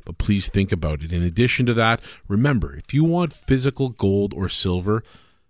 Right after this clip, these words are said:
Guildhall is the only place in Canada that gives the type of service level that we give. We come right to you. We tailor make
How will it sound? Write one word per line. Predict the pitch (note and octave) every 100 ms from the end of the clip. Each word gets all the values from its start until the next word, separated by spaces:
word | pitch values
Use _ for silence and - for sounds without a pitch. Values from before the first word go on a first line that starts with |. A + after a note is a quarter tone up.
| _ -
Guildhall | C#3+ D#3+ C3 C#3
is | G#2
the | F2+
only | F2+ F2+
place | - F2+ -
in | E2+
Canada | - F2 E2 D#2
that | D#2 -
gives | F#2 E2
the | D#2+
type | - E2 -
of |
service | - E2+ D#2+ -
level | D#2+ D#2
that | D2+ D2
we | D2+
give. | C#2+ D2 C#2+ - - - - _ -
We | G#2
come | G#2 A#2 B2+ A#2+ F#2+
right | F#2+ A2 A#2+ - -
to | - G2+
you. | F2+ F2 D2+ D2+ - -
We | - G2 F2+ -
tailor | - - B2 C#3 B2+
make | G2+ G2+ E2 -